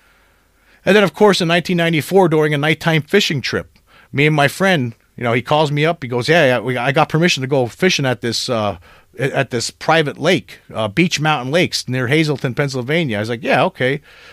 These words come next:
So he, he doesn't wanna fish at the lake, though. He wants to go to this, this little pond beside the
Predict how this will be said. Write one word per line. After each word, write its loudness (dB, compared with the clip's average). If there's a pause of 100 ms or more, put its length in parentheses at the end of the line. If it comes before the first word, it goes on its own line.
(100)
So 0
he, 0
he 2
doesn't 4
wanna 2
fish 2
at -4
the -4
lake, 0
though. -2
He 0
wants -4
to -6
go 2
to -2
this, -2 (320)
this -2
little 4
pond 0
beside 0
the -4